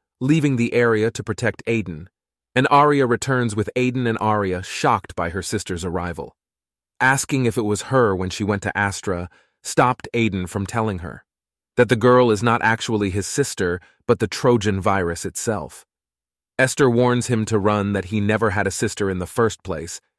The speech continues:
and that the whole ordeal was a hoax.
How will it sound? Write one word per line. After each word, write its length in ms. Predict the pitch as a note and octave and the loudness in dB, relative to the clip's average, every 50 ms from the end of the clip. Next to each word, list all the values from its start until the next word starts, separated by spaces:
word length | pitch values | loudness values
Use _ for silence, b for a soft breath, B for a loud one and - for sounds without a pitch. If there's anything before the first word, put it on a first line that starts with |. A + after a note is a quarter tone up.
| _ _ - | _ _ -4
and 120 | A2 G#2+ | -2 0
that 120 | G2+ F#2+ - | 0 0 0
the 100 | - G2 | 0 -2
whole 440 | - - - A2+ A2 A2 A2 A2 - | -2 0 2 2 2 2 2 0 -2
ordeal 640 | - G2 F#2+ F2 D2+ - G2+ G2 F#2+ F2 E2+ E2 D2+ | -2 -2 -2 -2 -4 -4 -2 -2 -2 -2 -4 -6 -6
was 160 | D#2+ E2 E2 | -8 -6 -6
a 80 | F2 D#2 | -6 -6
hoax. 500 | - F#2+ F2+ D2 - - - - - | -4 -4 -4 -4 -4 -10 -14 -16 -16